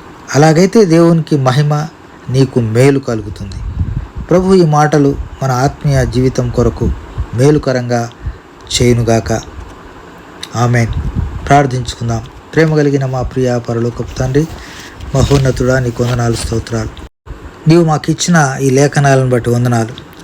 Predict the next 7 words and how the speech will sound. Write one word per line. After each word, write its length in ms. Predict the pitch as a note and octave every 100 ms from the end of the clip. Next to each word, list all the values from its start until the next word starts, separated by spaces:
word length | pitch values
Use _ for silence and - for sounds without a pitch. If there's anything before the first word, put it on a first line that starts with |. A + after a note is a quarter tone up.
| -
నీ 40 |
చిత్త 340 | C3+ - - C#3+
ప్రకారమే 520 | D3+ D#3+ D#3+ D#3+ F3
మేము 300 | E3 C3+ B2
జీవించడానికి 680 | B2+ C#3 B2+ B2+ A#2+ A2 A2
సహాయం 460 | C3 A#2+ C#3 B2+ -
చేయమని 280 | B2 A#2 G#2+